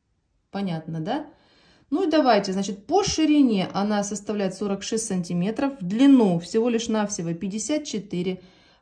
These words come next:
В любом случае, вы, если захотите, сможете её удлинить, провязав на один какой-то фрагмент больше, да? И, э, также, э, сделать шире полотно, при этом прибавляя ещё дополнительно петли. Пройма моя составляет четырнадцать сантиметров,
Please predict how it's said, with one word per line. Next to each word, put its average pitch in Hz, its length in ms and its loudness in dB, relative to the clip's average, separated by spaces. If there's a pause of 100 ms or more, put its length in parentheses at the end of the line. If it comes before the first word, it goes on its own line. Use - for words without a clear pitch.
В 220 40 -4
любом 262 280 2
случае, 285 460 0
вы, 226 160 2
если 240 460 2
захотите, 233 540 -2
сможете 214 540 0
её 190 160 0
удлинить, 226 640 -2
провязав 208 520 0
на 202 140 0
один 220 240 -2
какой-то 196 400 -4
фрагмент 196 520 -2
больше, 165 480 -6
да? 254 240 0 (600)
И, 294 240 4
э, - 240 -4 (180)
также, 269 280 4
э, 196 200 4
сделать 247 400 2
шире 214 280 2
полотно, 196 460 0
при 226 180 2
этом 262 200 0
прибавляя 202 500 -2
ещё 196 260 -4
дополнительно 202 680 -2
петли. 170 560 -2 (720)
Пройма 302 340 6
моя 220 160 4
составляет 226 600 2
четырнадцать 220 480 -4
сантиметров, 320 720 -6